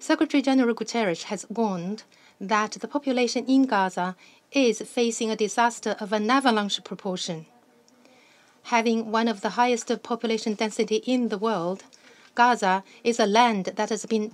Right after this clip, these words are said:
under blockade for sixteen long years. The two point three million innocent people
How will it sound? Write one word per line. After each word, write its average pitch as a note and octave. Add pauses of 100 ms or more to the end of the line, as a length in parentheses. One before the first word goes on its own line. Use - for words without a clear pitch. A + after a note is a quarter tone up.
under B3+
blockade G#3+ (280)
for G#3+
sixteen B3+
long G3
years. F#3+ (720)
The A3
two C#4+
point C4+
three A#3+
million A#3
innocent C4+
people F#3+